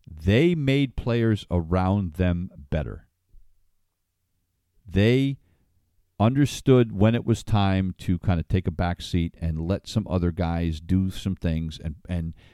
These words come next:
you know, put them in positions because everybody's concentrating on me.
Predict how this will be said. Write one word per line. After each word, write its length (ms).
you 100
know, 80
put 320
them 200
in 120
positions 480
because 320
everybody's 380
concentrating 580
on 100
me. 220